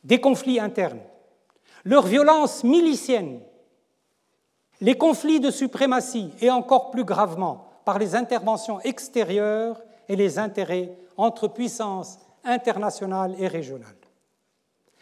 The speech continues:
Malgré ces irrécusables vicissitudes de l'histoire, le souffle révolutionnaire éteint par la répression n'est pourtant pas le chant du cygne. Ne nous précipitons pas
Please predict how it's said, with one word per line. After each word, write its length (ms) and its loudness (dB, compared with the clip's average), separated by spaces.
Malgré 580 0
ces 520 -4
irrécusables 1040 -2
vicissitudes 1080 -6
de 100 -12
l'histoire, 1040 -4
le 180 2
souffle 540 -4
révolutionnaire 1040 -2
éteint 460 -2
par 220 -2
la 100 0
répression 680 -8
n'est 120 0
pourtant 400 -6
pas 240 0
le 100 -2
chant 300 -8
du 120 -12
cygne. 440 -14
Ne 120 0
nous 120 4
précipitons 760 -4
pas 320 -6